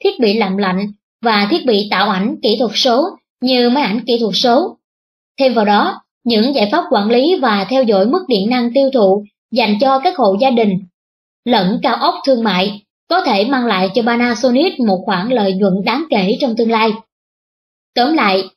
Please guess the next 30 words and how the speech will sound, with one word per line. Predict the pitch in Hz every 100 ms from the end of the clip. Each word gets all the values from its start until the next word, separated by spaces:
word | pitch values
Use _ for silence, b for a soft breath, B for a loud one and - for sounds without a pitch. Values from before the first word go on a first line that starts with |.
| _ 226
hợp | 208 247
tác | 226 311
với | 240 233
Sanyo | 285 285 226 233 226 233 226 B _
sẽ | 247
giúp | 233 359 370
Panasonic | 285 277 285 277 269 320 381
thuận | 262 196
lợi | 202 190 185 202
triển | 208 196 269
khai | 233 214
kế | 320
hoạch | 262 214 -
đẩy | 202 190
mạnh | 277 233 196 208
mọi | 196
lĩnh | 208 247
vực | 214 -
của | 240
mình. | 247 180 - - _ _ _ _ _ _ _ 233
Panasonic | 226 226 220 240 277 -
đang | 262 233 226
xây | 262
dựng | 214 202
một | 202 202
nhà | 208
máy | 196 202 311
sản | - 190 -
xuất | 339
ắc | -